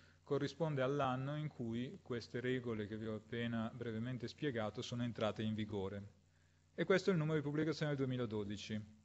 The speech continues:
in PubMed, quindi l'ambito biomedico in generale, in valore assoluto, in percentuale rispetto al, al, ehm, all'anno precedente,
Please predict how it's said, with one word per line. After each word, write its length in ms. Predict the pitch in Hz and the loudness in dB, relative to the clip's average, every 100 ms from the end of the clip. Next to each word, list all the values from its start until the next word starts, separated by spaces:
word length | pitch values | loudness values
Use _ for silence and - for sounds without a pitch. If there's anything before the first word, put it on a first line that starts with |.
| _ | _
in 180 | - 135 | -4 -2
PubMed, 680 | - 117 120 107 98 107 101 | 0 0 2 -2 -2 -6 -8
quindi 300 | - 123 117 | -8 -6 -4
l'ambito 420 | 117 120 117 113 | -2 -2 -4 -4
biomedico 560 | 110 117 117 117 117 113 | -4 0 0 0 0 0
in 80 | 110 | 0
generale, 640 | 110 107 101 92 95 101 - - - - - - | 0 0 0 -2 -4 -10 -12 -20 -20 -20 -20 -4
in 160 | 143 | 0
valore 340 | 139 139 151 143 | 4 8 8 8
assoluto, 840 | 127 - 135 131 120 165 196 - - _ _ _ _ _ _ _ _ _ _ _ _ _ | 4 0 0 0 2 2 0 -6 -20 _ _ _ _ _ _ _ _ _ _ _ _ _
in 180 | - 156 | 0 2
percentuale 720 | 156 156 156 147 147 147 147 139 | 4 2 2 -2 2 6 6 6
rispetto 720 | 123 - 127 123 - 123 127 | 2 0 -2 -2 -2 -2 0
al, 400 | 127 117 113 113 | -2 -2 -2 -2
al, 1200 | 113 117 117 113 107 107 107 104 101 101 98 95 95 | -2 -2 -4 -4 -4 -4 -4 -2 -2 -2 -4 -6 -6
ehm, 1120 | 95 92 92 92 92 92 - 98 95 95 98 - | -8 -8 -10 -10 -12 -12 -14 -16 -14 -14 -16 -12
all'anno 420 | - 123 123 123 | -8 -2 -2 -2
precedente, 1000 | 113 120 - 147 147 139 135 180 208 - | -6 -6 -4 -2 0 -2 -2 -2 -2 -6